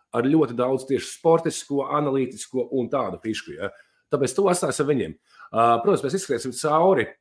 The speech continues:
pāris teikos par katru komandu, mūsu domas, mūsu prognozes, jaunpienācēji, kā arī apkopo informāciju par biļešu cenām, merčiem, komandām, kas spēlēs virslīgā, kas ko kā.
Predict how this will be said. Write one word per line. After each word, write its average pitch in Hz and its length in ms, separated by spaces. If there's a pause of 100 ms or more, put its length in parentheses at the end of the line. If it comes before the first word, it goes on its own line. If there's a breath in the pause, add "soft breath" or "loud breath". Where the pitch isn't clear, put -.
(880)
pāris 175 340
teikos 175 320
par - 120
katru 156 240
komandu, 196 480
mūsu 151 280
domas, 170 400
mūsu 143 320
prognozes, 139 520 (320)
jaunpienācēji, 139 760 (400 loud breath)
kā 170 260
arī 156 200
apkopo 135 600
informāciju 123 640
par 120 120
biļešu 131 260
cenām, 156 380 (300 loud breath)
merčiem, 131 600
komandām, 113 640 (720)
kas 107 160
spēlēs 123 320
virslīgā, 147 460 (340 loud breath)
kas 127 240
ko 113 160
kā. 180 220